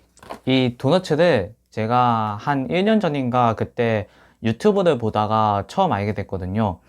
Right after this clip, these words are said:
근데 제가 경기도 사람이어갖고 사실 제가 전남에 갈 일이 없지 않습니까?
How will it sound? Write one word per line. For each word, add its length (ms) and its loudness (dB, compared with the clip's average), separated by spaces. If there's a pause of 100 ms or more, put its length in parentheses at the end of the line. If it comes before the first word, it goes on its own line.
(340)
근데 360 2
제가 560 0 (100)
경기도 360 2
사람이어갖고 1000 -2
사실 300 -6
제가 420 -4
전남에 400 -2
갈 180 -2
일이 240 0
없지 300 -6
않습니까? 580 -6